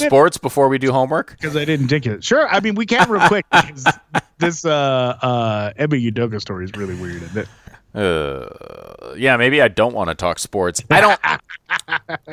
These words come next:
Speaker 1: So here's what I'll say about the Ime Udoka story. I'm unwilling to comment on what I think because, like, here's what we know.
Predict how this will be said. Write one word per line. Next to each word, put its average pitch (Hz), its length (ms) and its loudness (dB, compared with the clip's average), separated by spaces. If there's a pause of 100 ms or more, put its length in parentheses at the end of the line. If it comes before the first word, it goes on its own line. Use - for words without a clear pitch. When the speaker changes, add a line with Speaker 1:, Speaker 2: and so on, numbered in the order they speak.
(380)
Speaker 1:
So 185 200 4
here's 190 240 6
what 185 100 6
I'll 147 100 6
say 135 260 6
about 101 460 2
the 104 80 -8
Ime 120 180 -8 (220)
Udoka 90 320 -4
story. 78 440 -6
I'm 151 200 0
unwilling 143 480 -4
to 147 100 -8
comment 107 500 -2 (120)
on 107 680 -2 (1160)
what 101 500 -2 (200)
I 104 360 0 (420)
think - 520 -8 (1200)
because, 123 1120 0 (1080)
like, 127 380 2 (840)
here's 175 260 0
what 156 160 0
we 127 120 -4
know. 95 340 -4